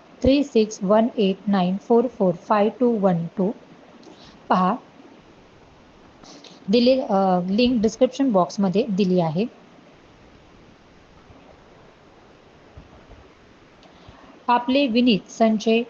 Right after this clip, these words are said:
पेचे, आनंदवन वनी अध्यक्ष, सेवन झिरो टू झिरो थ्री टू एट सेवन सिक्स नाईन, सात शून्य दो शून्य तीन दो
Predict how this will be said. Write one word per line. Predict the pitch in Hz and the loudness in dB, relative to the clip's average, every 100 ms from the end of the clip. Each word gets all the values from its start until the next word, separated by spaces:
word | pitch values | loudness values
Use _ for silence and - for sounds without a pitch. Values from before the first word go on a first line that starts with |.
| - - | -14 -4
पेचे, | 240 233 - 165 156 - - - - - - - - - - - - - | -2 -2 -2 -2 -4 -16 -20 -20 -20 -20 -20 -20 -20 -20 -20 -20 -14 -4
आनंदवन | 226 233 233 233 233 233 | 0 0 0 0 0 0
वनी | 208 208 | 0 0
अध्यक्ष, | 262 185 170 185 - 202 262 - - - - - - - | -2 -6 -4 -6 -2 -2 -2 -6 -20 -20 -20 -20 -20 -20
सेवन | - 247 262 262 | -2 0 2 2
झिरो | 214 180 175 - - - | 2 2 0 -6 -20 -2
टू | 240 247 | -2 0
झिरो | 233 247 247 254 - | 0 0 0 -2 -2
थ्री | 233 247 - | 0 0 0
टू | 220 202 - | 0 0 -2
एट | 240 202 202 | 0 0 -2
सेवन | - 214 185 185 | -2 0 0 -4
सिक्स | - 208 - | -4 -8 -4
नाईन, | 185 170 185 - - - - - - | -4 -2 -4 -8 -20 -20 -20 -20 -20
सात | - 233 190 - | -4 0 0 -4
शून्य | - 247 240 247 | -4 -2 0 -2
दो | 208 202 202 | 0 0 0
शून्य | 196 254 233 175 175 - | -2 -2 -2 -2 -4 -2
तीन | 226 226 233 | 0 0 0
दो | 202 185 | -2 -2